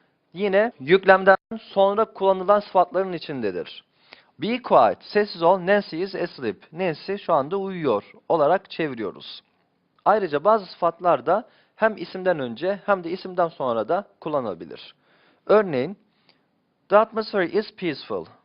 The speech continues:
Burada arkadaşlar peaceful kelimesi bizim sıfatımızdır ve atmosferin huzurlu olduğundan bahsediyor.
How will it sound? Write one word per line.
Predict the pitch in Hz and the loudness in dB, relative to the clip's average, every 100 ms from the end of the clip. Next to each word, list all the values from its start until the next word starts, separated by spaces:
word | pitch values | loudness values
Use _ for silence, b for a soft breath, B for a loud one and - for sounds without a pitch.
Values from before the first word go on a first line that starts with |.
| _ | _
Burada | 220 233 185 | 0 2 4
arkadaşlar | 156 156 135 - 196 220 - _ | 2 2 -4 0 0 0 -4 _
peaceful | 233 226 - 160 | -10 -10 -8 -8
kelimesi | 143 190 165 147 165 | -4 -6 -6 -10 -14
bizim | 165 180 | -14 -12
sıfatımızdır | - 180 180 147 107 147 208 - b b - | -6 -6 -6 -10 -4 -2 -2 -4 b b 0
ve | 165 | 2
atmosferin | 175 185 185 - 180 208 | 2 0 -8 -6 -8 -8
huzurlu | - 180 202 208 | -10 -12 -2 2
olduğundan | 185 151 151 143 160 127 | 2 2 -2 2 4 4
bahsediyor. | 110 - 92 90 73 - | 0 0 -10 -10 -14 -16